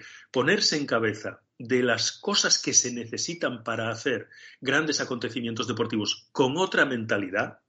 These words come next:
sostenibles, o sea, em, respetando todo, eh, la ecología, en este caso respetando el mar profundamente, aprovechando la palanca de un deporte que se juega en el mar,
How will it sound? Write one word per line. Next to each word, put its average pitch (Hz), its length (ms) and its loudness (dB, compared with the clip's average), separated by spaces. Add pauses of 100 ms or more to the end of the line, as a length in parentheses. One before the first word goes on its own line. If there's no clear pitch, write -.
(420)
sostenibles, 107 1300 0 (300)
o - 60 -6
sea, - 260 2 (440)
em, 110 800 -4
respetando 127 920 0
todo, 120 420 4
eh, 117 240 -6
la 113 160 -6
ecología, 113 760 -2 (220)
en 110 160 -4
este - 200 0
caso 113 280 0
respetando 117 680 -2
el 107 100 -2
mar 113 280 -4
profundamente, 113 720 -4
aprovechando 120 720 2
la 117 160 4
palanca 120 500 2
de 107 140 -2
un 120 320 0
deporte 120 380 0
que 107 100 -6
se 107 160 0
juega 117 260 2
en 110 80 -2
el 107 100 -2
mar, 107 260 -4